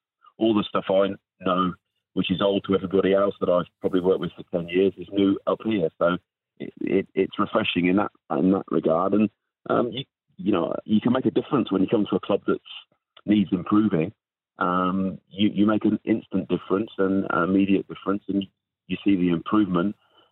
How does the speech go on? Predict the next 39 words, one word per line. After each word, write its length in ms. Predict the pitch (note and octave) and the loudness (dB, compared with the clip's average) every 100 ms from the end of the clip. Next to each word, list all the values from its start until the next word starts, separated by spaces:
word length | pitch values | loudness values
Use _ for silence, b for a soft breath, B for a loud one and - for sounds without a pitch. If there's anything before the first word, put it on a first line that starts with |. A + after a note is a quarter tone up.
| - | -6
Um, 720 | F#2+ F#2+ G2 G2+ G2+ G2+ G2 - G1+ - | -2 0 2 2 2 2 0 -4 -6 -4
and 180 | A#2 | -2
I'm 80 | B2 | -2
enjoying 360 | C3 B2+ D3+ C#3+ | -2 0 2 2
that. 80 | F#2 | 2
I'm 100 | G#2 | 0
enjoying, 520 | G#2 A#2 A#2 G#2+ F#2 | 2 2 2 2 0
um, 380 | F2+ F2+ F2+ - _ _ _ _ _ | 0 -2 -6 -12 _ _ _ _ _
dealing 260 | - F2+ F2+ | 0 2 2
with 140 | F2+ | 2
different 320 | - F#2 F#2 - | 0 -4 -4 -2
players 260 | F2+ F#2 | 0 0
and 100 | E2+ | -2
different 280 | - - - | -6 -6 -4
challenges 420 | F2+ F2 F2 F2+ | -2 -2 0 -2
and 140 | F2+ E2+ _ _ - | -2 -6 _ _ -2
seeing 180 | F#2+ F2 | 0 0
the 80 | |
improvement 380 | F2 E2+ F2+ F2 | -2 -2 -4 -2
in 200 | E2+ E2 - | -6 -6 -4
this 100 | F2+ | -4
group 240 | - F#2 - | 0 0 0
at 80 | - | -2
the 80 | E2+ | 0
moment. 400 | F2 G2 B2+ - _ _ _ - | 0 0 -2 -6 _ _ _ -4
Um, 260 | G2 G2+ G2 | 0 2 0
like 120 | - | -2
I 40 | |
say, 300 | F#2 G#2 G2 D#2+ | -4 -2 0 0
as 220 | E2+ E2+ G#2 | 0 0 2
you 120 | G#2+ | 4
know, 240 | F#2+ F2 - - | 4 0 -4 -2
Rob, 200 | F#2+ G2 | 0 0
in 120 | F#2 | -2
the, 140 | F2+ - _ _ - | -4 -6 _ _ -10
in 80 | F#2 | -4
the 120 | F2 | 0
re-, 160 | F#2+ F#2 | 0 0
very 240 | G#2 F2+ | -2 -2